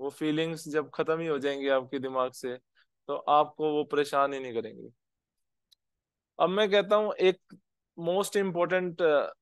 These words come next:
लास्ट बहुत ही इंपॉर्टेंट टॉपिक के बारे में आपसे डिस्कस करूंगा, क्वांटम कॉजेस।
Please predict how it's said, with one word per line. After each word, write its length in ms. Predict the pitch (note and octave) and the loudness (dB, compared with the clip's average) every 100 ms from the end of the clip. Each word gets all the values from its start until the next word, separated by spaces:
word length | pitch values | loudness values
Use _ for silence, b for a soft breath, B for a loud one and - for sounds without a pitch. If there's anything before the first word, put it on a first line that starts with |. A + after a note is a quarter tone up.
| _ - | _ -2
लास्ट 680 | D3+ D#3+ F3+ - - - _ _ _ _ _ _ _ _ _ | 6 6 6 0 -12 -18 _ _ _ _ _ _ _ _ _
बहुत 280 | C3+ C#3+ E3 | -4 0 0
ही 60 | F3+ | 0
इंपॉर्टेंट 480 | F3 D#3+ D#3 F3 E3 | 0 0 0 -2 0
टॉपिक 280 | D#3 D#3+ | -2 -4
के 100 | C#3 | -4
बारे 220 | D#3 D3 D3 | 2 2 2
में 120 | D3 | 2
आपसे 340 | C#3+ C#3+ D#3 | 0 0 -6
डिस्कस 320 | C#3 C3 D3 | -6 -6 -8
करूंगा, 240 | - B2 C3 | -6 -6 -6
क्वांटम 520 | C#3+ C#3+ C#3+ C#3 D3+ | -2 -2 -2 -4 -6
कॉजेस। 580 | C3 A#2+ A2+ A#2 - | -4 -4 -4 -10 -12